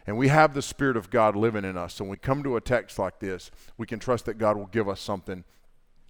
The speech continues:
that'll help us and that'll grow us. Um, so I wanna start first, um, by looking at some observations concerning justice and the wrath of God. Now,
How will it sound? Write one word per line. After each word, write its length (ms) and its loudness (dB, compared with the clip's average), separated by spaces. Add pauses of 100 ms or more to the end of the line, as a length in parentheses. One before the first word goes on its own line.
(100)
that'll 160 -4
help 200 2
us 140 -8
and 100 -8
that'll 200 -6
grow 300 -8
us. 180 -16 (360)
Um, 280 8 (420)
so 280 8
I 40 8
wanna 200 4
start 520 8 (240)
first, 540 6
um, 360 6 (600)
by 180 12
looking 280 10
at 80 0
some 140 2
observations 840 6
concerning 640 -2
justice 680 4
and 140 0
the 80 0
wrath 380 8
of 160 -8
God. 320 6
Now, 200 4